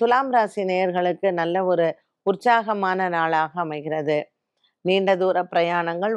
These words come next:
ஒரு சிலருக்கு நல்ல ஒரு முன்னேற்றத்தை தரக்கூடிய நாளாக இருக்கும்.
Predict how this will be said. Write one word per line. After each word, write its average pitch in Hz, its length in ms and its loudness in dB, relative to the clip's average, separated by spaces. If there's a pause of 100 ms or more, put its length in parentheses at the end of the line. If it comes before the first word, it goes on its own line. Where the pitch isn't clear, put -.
ஒரு 175 200 2
சிலருக்கு 165 480 -2 (140)
நல்ல 175 160 0 (140)
ஒரு 170 200 2
முன்னேற்றத்தை 180 600 -2 (100)
தரக்கூடிய 160 480 -2 (160)
நாளாக 156 460 0
இருக்கும். 139 360 -6